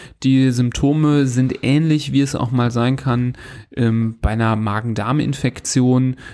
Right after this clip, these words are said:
Ähm, man ha-, die Kinder haben häufig Bauchschmerzen, die haben so Klagen über Bauchkrämpfe, so w-, wird das ja auch häufig genannt.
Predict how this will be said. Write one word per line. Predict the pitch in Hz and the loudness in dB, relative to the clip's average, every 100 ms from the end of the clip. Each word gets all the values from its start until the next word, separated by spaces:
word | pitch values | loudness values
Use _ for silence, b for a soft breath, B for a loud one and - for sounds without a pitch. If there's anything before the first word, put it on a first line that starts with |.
| B - | B -2
Ähm, | 117 117 117 117 117 110 | 0 2 0 0 0 -2
man | 110 110 | -2 -4
ha-, | 110 117 | -6 -4
die | 113 | -2
Kinder | 123 113 113 | 0 0 0
haben | 113 | 0
häufig | 110 117 - | -2 -4 -2
Bauchschmerzen, | 101 151 156 - 123 123 127 - 131 127 127 131 131 | 0 0 0 0 2 2 0 0 0 2 2 2 0
die | 117 113 113 | 0 2 0
haben | 113 107 110 110 | -2 -2 -2 -2
so | 107 113 - - | -2 -4 -8 -10
Klagen | - 117 123 123 | -6 -4 -2 0
über | 110 | 0
Bauchkrämpfe, | 110 120 - - 120 143 170 - 139 | -2 -4 -6 -6 -2 0 0 0 0
so | 135 131 131 | 0 -2 -4
w-, | 131 131 | -6 -4
wird | 135 | -2
das | 143 - | 0 -2
ja | 117 | -4
auch | - | -2
häufig | 131 127 127 | -4 -2 -4
genannt. | - 113 117 120 | -2 0 2 0